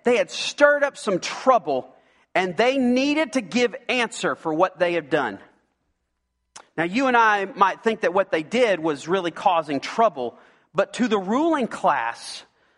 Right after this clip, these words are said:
the, to the ruling class of, of Jerusalem, what they had done and what they were preaching, it was a big problem.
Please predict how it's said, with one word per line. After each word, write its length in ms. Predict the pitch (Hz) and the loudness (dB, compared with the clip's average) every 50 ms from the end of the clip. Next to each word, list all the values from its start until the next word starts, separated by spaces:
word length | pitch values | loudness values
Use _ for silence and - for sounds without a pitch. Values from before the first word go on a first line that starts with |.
| _ _ | _ _
the, 360 | - 151 151 175 - 143 156 156 | -12 -2 -2 -2 -2 -2 -8 -6
to 100 | - 196 | -4 -2
the 100 | 185 180 | -2 0
ruling 340 | 180 220 277 330 330 311 262 | 0 0 0 0 0 0 -2
class 460 | - - 254 254 233 233 214 - - | -2 0 0 2 2 0 -2 -4 -8
of, 200 | 202 170 160 156 | -10 -10 -6 -2
of 220 | 175 170 160 156 131 | -2 -2 -2 -2 -6
Jerusalem, 720 | 151 165 175 185 220 247 226 - - 185 165 147 139 - - - - - _ _ | -4 -2 0 0 0 0 -2 -2 -2 -2 -2 0 -2 -4 -8 -18 -20 -20 _ _
what 240 | 165 220 202 - 156 | 0 0 0 2 2
they 180 | 240 277 294 285 | 2 2 4 2
had 240 | 285 269 202 160 147 | 2 0 0 -2 2
done 400 | - 254 226 190 170 175 175 185 | 4 4 4 4 2 0 0 -2
and 200 | 180 185 190 185 | -2 -2 2 2
what 220 | 233 254 - - | 2 0 2 0
they 120 | 240 233 | 0 0
were 140 | 220 208 196 | 0 0 -2
preaching, 560 | 185 - - - 269 269 269 - 214 185 170 | -4 -4 -4 -2 -2 -2 -2 -2 0 0 2
it 120 | 170 185 185 | 2 2 2
was 180 | 190 190 165 | 0 0 0
a 140 | 185 170 165 | 0 -2 -2
big 640 | 156 131 - _ 277 285 285 277 240 190 165 160 151 - _ _ _ | -4 -10 -8 _ -2 0 2 2 2 0 -2 -8 -14 -14 _ _ _
problem. 680 | - - - 247 240 214 190 156 139 143 123 117 104 | -20 -4 0 2 2 2 2 0 0 -2 -2 -2 -4